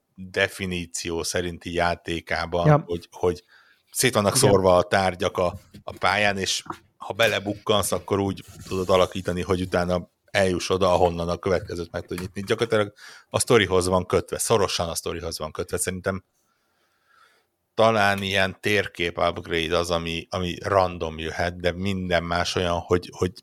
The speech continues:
Speaker 1: egy sztori bizonyos pontja előtt nem is, nem, nem tudsz úgy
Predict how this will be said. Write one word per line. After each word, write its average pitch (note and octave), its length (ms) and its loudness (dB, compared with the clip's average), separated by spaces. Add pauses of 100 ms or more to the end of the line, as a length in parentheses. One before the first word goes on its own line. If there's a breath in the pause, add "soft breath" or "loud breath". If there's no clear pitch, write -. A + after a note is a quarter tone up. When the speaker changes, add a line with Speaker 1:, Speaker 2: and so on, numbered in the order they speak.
(100)
Speaker 1:
egy - 120 -2
sztori A2 360 2 (340)
bizonyos G#2+ 460 2
pontja F#2+ 360 -2
előtt F#2+ 320 0
nem F#2 200 -2
is, - 340 -4 (500)
nem, G2+ 180 -6
nem A2 240 -2
tudsz - 420 -2
úgy G2 300 -6